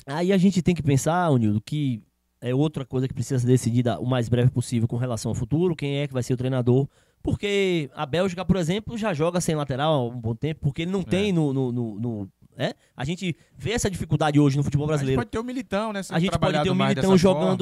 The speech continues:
Speaker 2: forma,
Speaker 1: lá, a gente
Speaker 2: como
Speaker 1: pode
Speaker 2: na
Speaker 1: ter
Speaker 2: condição de terceiro zagueiro, alguma coisa do tipo
Speaker 1: Pois
Speaker 2: assim.
Speaker 1: é, então a, a gente pode, a gente tem o Lodge, que não foi pra Copa, a gente tem o Caio Henrique,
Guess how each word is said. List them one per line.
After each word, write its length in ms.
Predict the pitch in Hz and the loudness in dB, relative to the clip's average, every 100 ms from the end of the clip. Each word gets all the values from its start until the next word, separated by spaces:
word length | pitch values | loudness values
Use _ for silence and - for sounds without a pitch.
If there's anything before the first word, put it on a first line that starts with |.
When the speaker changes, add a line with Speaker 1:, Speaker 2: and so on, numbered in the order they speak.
| 196 | 2
Speaker 2:
forma, 80 | |
Speaker 1:
lá, 320 | 175 175 175 180 _ - | 2 0 -2 -4 _ -6
a 140 | 143 | -2
gente 140 | 160 | 0
Speaker 2:
como 100 | 143 | 0
Speaker 1:
pode 240 | 147 170 165 | 2 2 2
Speaker 2:
na 60 | |
Speaker 1:
ter 220 | 143 160 160 | 2 2 2
Speaker 2:
condição 260 | 156 143 | 0 -2
de 60 | 139 | -8
terceiro 280 | 135 147 131 | -10 -10 -10
zagueiro, 380 | 123 120 160 147 | -10 -8 -8 -8
alguma 160 | 127 | -8
coisa 120 | 131 123 | -10 -10
do 40 | |
tipo 240 | - 123 | -10 -2
Speaker 1:
Pois 160 | 208 170 | -2 2
Speaker 2:
assim. 60 | 156 | 2
Speaker 1:
é, 140 | 156 147 | 2 0
então 220 | 175 175 | -2 -2
a, 80 | 175 | -2
a 120 | 156 | -2
gente 220 | 160 190 | -2 -2
pode, 320 | 226 180 170 147 | -2 0 0 0
a 80 | |
gente 220 | 147 175 - | -2 -2 -2
tem 180 | 170 | -2
o 80 | 156 175 | 0 -2
Lodge, 400 | 165 160 156 135 | -2 -2 -2 -4
que 100 | 139 | -2
não 140 | 151 | 0
foi 300 | 151 139 147 | 0 2 0
pra 120 | 135 123 | 0 -4
Copa, 440 | 127 135 131 127 | 0 2 2 0
a 20 | |
gente 180 | 127 127 | -4 -4
tem 160 | 143 135 | 0 0
o 60 | |
Caio 220 | - 147 | 0 0
Henrique, 560 | 147 135 151 143 135 135 | 2 2 0 -4 -6 -8